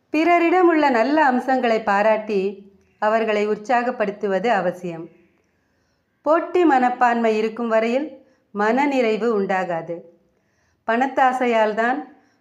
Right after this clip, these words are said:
மனிதர்கள் ஒருவரை ஒருவர் போட்டியாளராக கருதுகின்றனர்.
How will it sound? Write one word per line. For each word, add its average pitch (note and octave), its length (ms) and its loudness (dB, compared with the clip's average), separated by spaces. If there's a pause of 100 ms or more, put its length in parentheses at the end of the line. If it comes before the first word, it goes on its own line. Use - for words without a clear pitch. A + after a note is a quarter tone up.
மனிதர்கள் C#4 580 0
ஒருவரை C4+ 500 2
ஒருவர் G#3+ 340 0
போட்டியாளராக G#3+ 840 0
கருதுகின்றனர். E3+ 720 -6